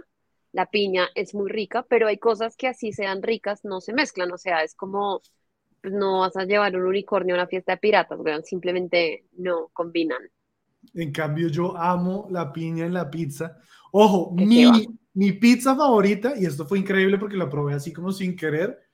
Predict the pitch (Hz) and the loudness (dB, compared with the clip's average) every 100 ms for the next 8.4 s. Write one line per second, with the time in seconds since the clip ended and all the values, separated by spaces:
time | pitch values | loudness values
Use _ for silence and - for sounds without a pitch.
0 | _ _ _ 156 165 165 185 185 196 190 | _ _ _ -4 -2 2 0 2 0 0
1 | 139 156 156 147 160 151 143 _ _ _ | -4 -4 -2 -2 -4 -6 -10 _ _ _
2 | _ 214 214 214 240 226 240 269 311 - | _ 4 4 6 4 4 6 6 4 -8
3 | _ _ _ _ _ _ 247 247 285 285 | _ _ _ _ _ _ 2 8 8 6
4 | 285 175 160 156 139 185 190 170 143 185 | -4 -6 -6 -6 -4 0 0 0 -2 -2
5 | 185 185 185 175 156 - _ _ - 180 | -2 2 2 2 -4 -8 _ _ -2 0
6 | 190 190 269 269 220 165 - - _ - | 0 0 2 2 2 -6 -8 -20 _ 4
7 | 233 233 233 233 247 262 269 269 277 233 | 4 6 2 0 0 -2 -4 -4 -6 -4
8 | 302 277 170 | -4 -2 -4